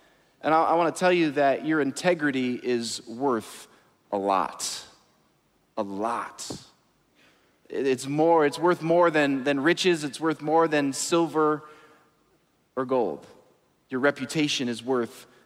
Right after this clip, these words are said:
so much. Here, here's what I want to do with, with my time is I want to talk about what integrity is. I want to give you a picture of what integrity looks like.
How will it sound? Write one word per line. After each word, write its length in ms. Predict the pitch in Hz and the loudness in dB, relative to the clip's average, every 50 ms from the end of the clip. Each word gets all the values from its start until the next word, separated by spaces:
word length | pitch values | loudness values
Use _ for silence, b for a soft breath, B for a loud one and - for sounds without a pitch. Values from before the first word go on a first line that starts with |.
| b | b
so 300 | - - - - 147 131 | -14 -10 -4 -2 -2 0
much. 260 | 131 123 113 98 - - | 0 0 0 -2 -2 -4
Here, 100 | 214 185 | -2 0
here's 200 | 202 220 208 190 | 0 0 2 2
what 100 | 208 202 | 4 4
I 60 | 190 | 4
want 160 | 190 185 175 | 4 4 2
to 40 | 160 | 2
do 240 | 151 165 170 160 151 | 2 2 4 4 4
with, 280 | 143 139 131 - - | 2 0 -2 -4 -6
with 180 | 147 151 - 143 | -6 -6 -4 -2
my 140 | 139 131 127 | -2 -2 -2
time 340 | - - 160 151 139 127 | -2 -2 0 0 0 0
is 100 | 127 120 | -2 -4
I 140 | 123 - 131 | -2 -2 0
want 160 | 160 180 170 156 - | 2 2 2 0 -2
to 220 | - - - - - | -4 -12 -14 -2 -2
talk 140 | 175 175 160 | -2 0 0
about 160 | 160 143 123 | 0 -2 0
what 360 | 147 160 170 175 - B B B B B | 0 2 2 2 0 B B B B B
integrity 680 | - 151 151 - 180 175 175 160 160 160 147 147 143 139 - | -4 -4 -2 0 2 2 2 2 0 0 0 0 -2 -2 -2
is. 540 | 143 151 165 170 180 196 208 208 - - B B B B - | 0 2 2 2 0 0 -4 -8 -10 -12 B B B B 2
I 40 | 170 | 4
want 120 | 190 202 | 4 4
to 20 | |
give 160 | 190 208 196 190 | 4 2 2 4
you 80 | 185 | 2
a 60 | 156 | 0
picture 580 | - - - 214 214 - - - 214 208 208 175 | 0 0 0 0 0 2 0 0 2 2 2 2
of 100 | 160 147 | 2 4
what 140 | 165 170 160 | 2 2 2
integrity 480 | 156 151 - 175 175 165 165 151 143 | 2 0 0 0 0 0 0 0 -2
looks 420 | 131 127 127 147 160 - - - - | -2 0 -2 -2 -2 -2 -6 -6 -4
like. 440 | 165 170 170 175 185 180 - - | -2 -2 -2 -2 -4 -6 -12 -18